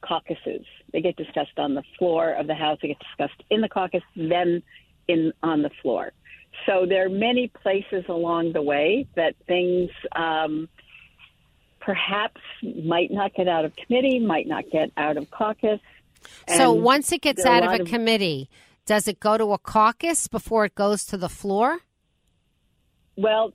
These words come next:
Speaker 1: in the Senate, is, the Senate caucus is made up of the Republican caucus and the Democratic caucus.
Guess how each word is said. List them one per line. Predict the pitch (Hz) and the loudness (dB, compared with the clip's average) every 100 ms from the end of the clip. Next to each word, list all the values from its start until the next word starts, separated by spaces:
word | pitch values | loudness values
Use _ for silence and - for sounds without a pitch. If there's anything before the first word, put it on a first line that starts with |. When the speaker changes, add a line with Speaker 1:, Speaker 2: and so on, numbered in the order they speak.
| - | -8
Speaker 1:
in | 220 214 | -6 -4
the | 208 | -4
Senate, | - 320 254 - | -2 0 0 0
is, | 190 185 196 | 0 0 -2
the | 185 | -4
Senate | 233 220 214 | -4 -4 -6
caucus | - 196 190 - 160 175 - - | -6 -4 -4 -2 -4 -4 -12 -4
is | 185 180 180 | 0 0 0
made | 175 170 170 | 0 2 2
up | 160 - - | -2 -6 -6
of | 160 156 156 - _ - - _ _ | -2 -2 -4 -8 _ -20 -20 _ _
the | - 160 _ _ | -4 -4 _ _
Republican | 180 165 208 202 208 190 | -2 -2 -2 -4 -4 -4
caucus | 190 180 - 190 - - - | -4 -4 -4 -8 -8 -8 -2
and | 165 160 | 0 2
the | 165 | 2
Democratic | - 165 165 233 208 - | 0 0 0 0 -2 -2
caucus. | 151 131 - | -6 -6 -10